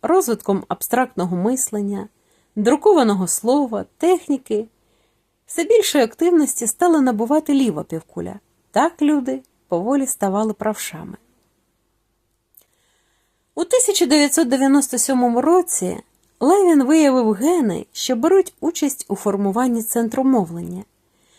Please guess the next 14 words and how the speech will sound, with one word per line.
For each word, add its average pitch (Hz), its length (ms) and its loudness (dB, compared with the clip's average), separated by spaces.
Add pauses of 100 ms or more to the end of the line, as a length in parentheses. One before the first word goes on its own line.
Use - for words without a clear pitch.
(220)
сприяють 370 580 2
розташуванню 254 800 2
його 226 440 0
або 180 260 -2
в 175 80 -6
лівій, 277 500 -2 (200)
або 330 240 2
в - 60 -8
правій 269 380 0
півкулі 208 500 -6
мозку. 170 480 -10 (3500)
Підтвердженням 294 760 2
цієї 277 500 2
гіпотези 214 840 -4